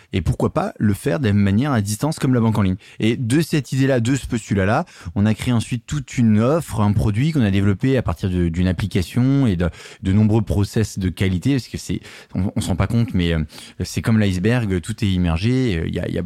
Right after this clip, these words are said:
il y a énormément de travail et de savoir-faire qui n'est pas forcément visible, euh, par le client aujourd'hui.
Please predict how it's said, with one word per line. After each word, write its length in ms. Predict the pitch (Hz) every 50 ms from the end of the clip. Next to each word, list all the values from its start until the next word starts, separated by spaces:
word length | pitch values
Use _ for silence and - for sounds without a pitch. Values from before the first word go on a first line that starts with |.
| - -
il 40 | -
y 40 |
a 60 | 92 87
énormément 420 | 95 104 101 101 101 98 101 107
de 60 | 104
travail 420 | - - 98 92 87 95 101 107 95
et 40 |
de 60 | 78 -
savoir-faire 540 | - 87 85 78 - - 117 113 101 87 80 - - -
qui 140 | - - 101
n'est 80 | 95
pas 140 | 78 - 123
forcément 280 | 110 113 104 113 110 104
visible, 520 | 98 98 101 98 98 117 143 147 113 95
euh, 220 | 90 87 87 87 80 - _ _ _ -
par 120 | - 95 101
le 120 | 104 98
client 260 | - - 98 107 120
aujourd'hui. 400 | 120 98 87 82 76 78 80 -